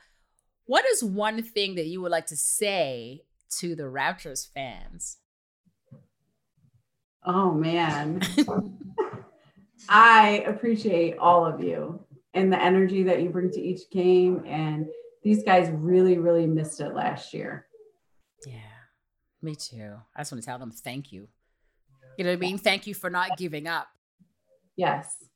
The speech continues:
Speaker 1: You know what I mean? Thank you for coming tenfold now. You know what I mean? Like, now they're back and they're really back. Like, I,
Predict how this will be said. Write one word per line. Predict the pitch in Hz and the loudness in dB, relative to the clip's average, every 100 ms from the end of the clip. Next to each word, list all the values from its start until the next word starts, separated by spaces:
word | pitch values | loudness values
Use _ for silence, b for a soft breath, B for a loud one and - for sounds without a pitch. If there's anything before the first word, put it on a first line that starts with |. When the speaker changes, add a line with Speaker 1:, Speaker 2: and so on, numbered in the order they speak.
| _ _ _ _ | _ _ _ _
Speaker 1:
You | - 190 | -4 -2
know | |
what | 185 | -2
I | |
mean? | 185 175 | -6 -6
Thank | 202 190 190 | -4 -4 -6
you | 190 185 185 | -12 -12 -14
for | 175 170 160 156 151 139 143 _ | -12 -8 -6 -6 -8 -12 -14 _
coming | - 214 196 170 156 | -4 -4 -4 -10 -10
tenfold | - 226 233 233 185 165 160 | -6 -4 -4 -4 -4 -4 -4
now. | 165 160 147 135 143 151 _ | -4 -4 -4 -8 -14 -20 _
You | 214 | -6
know | 214 208 | -2 0
what | 196 | 0
I | |
mean? | 185 175 185 214 | -2 -6 -4 -2
Like, | 190 160 156 | -2 -2 -6
now | 160 170 185 | -4 -2 -2
they're | 185 160 | -2 -6
back | 147 - 151 156 190 - | -8 -4 -2 -2 -4 -8
and | 165 165 | -14 -10
they're | 170 160 | -10 -10
really | 151 156 156 143 | -14 -16 -14 -14
back. | 139 120 117 135 | -12 -12 -12 -14
Like, | 135 | -8
I, | 160 180 | -6 -6